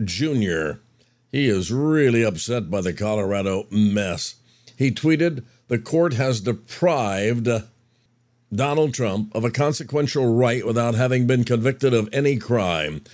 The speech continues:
This was done without any evidentiary hearing in which he is given the basic right of confronting his accusers.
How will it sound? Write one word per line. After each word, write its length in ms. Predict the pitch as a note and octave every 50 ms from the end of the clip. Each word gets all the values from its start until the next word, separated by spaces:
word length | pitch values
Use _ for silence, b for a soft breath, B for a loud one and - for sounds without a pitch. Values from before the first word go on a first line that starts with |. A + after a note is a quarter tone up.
| B B B B
This 220 | B C#3 D3+ C3+ -
was 220 | C#3 C3 A2+ F#2
done 260 | G2+ B2+ C3+ C#3 C#3+
without 340 | C3+ A#2+ A#2+ A#2 A2+ A#2 -
any 220 | D3+ D3+ D3+ D3+ F#2
evidentiary 640 | A#2+ C3+ B2+ B2 C3+ C#3 C3+ - - B2+ A#2+ G#2+
hearing 560 | G2+ - - D3+ D#3+ D#3+ D#3+ D#3+ E3 E3+ D3+ B B B B B
in 120 | - G#2+
which 200 | A2+ C3+ B2 -
he 80 | C3 C3+
is 160 | A#2+ A2+ F2
given 180 | - D3+ C3+ B2+
the 100 | A#2+ A2
basic 500 | F#2+ E2+ D3+ D#3+ E3 - - D#3+ B2 -
right 260 | B2+ C3+ C3+ C#3 C3
of 140 | B2 G#2+ -
confronting 600 | - A#2+ A2 G#2 - - D#3+ D#3+ C#3 D#3+ D#3 C#3
his 160 | C3 C#3 C3+
accusers. 840 | C#3+ C3 - - C3+ C3+ B2 G#2 D#2+ F2 F2+ E2+ D#2 D2 C2 - b